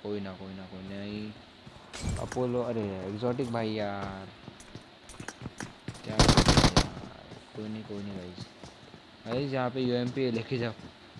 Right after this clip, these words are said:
गाइस यहाँ पे यूएमपी बॉडी लेके जाओ। देखो guys आ जाओ,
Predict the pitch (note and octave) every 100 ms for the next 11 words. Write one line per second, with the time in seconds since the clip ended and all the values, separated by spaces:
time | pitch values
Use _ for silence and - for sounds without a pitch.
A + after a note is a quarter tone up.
0 | - - - - - A2+ B2 B2 A#2 B2+
1 | A#2+ A2+ A2+ A#2+ A#2 A#2 A2 G#2+ G#2+ G2+
2 | F#2 - - - - - - - - -
3 | - G#2+ A2+ B2+ B2+ A#2+ A2 A#2+